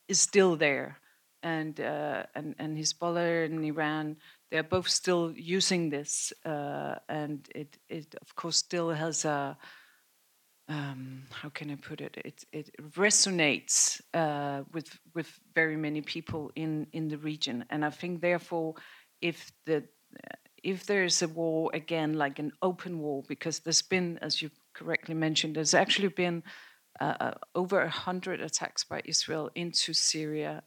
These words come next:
uh, in part to try to strike at, at, at Hezbollah. Um, but I think if there is an open war in Lebanon itself, for instance, uh,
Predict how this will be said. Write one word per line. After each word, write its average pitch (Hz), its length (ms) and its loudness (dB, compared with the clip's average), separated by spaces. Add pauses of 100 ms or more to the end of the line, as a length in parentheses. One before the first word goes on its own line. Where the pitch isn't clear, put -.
uh, 151 420 -6
in 160 120 -10
part - 340 -4
to - 200 0
try 156 260 -6
to - 120 -8
strike 160 380 -8
at, - 420 -16
at, 156 380 -10
at 151 160 -8
Hezbollah. 151 560 -2 (640)
Um, 160 420 2 (120)
but 190 120 10
I 196 40 10
think 220 300 0
if 202 140 -2
there 196 140 6
is 185 160 4
an 190 160 0
open 226 360 6
war 180 280 2 (400)
in 202 300 6
Lebanon 180 420 2
itself, 160 540 2 (160)
for 151 80 -6
instance, - 640 -4 (160)
uh, 147 320 -2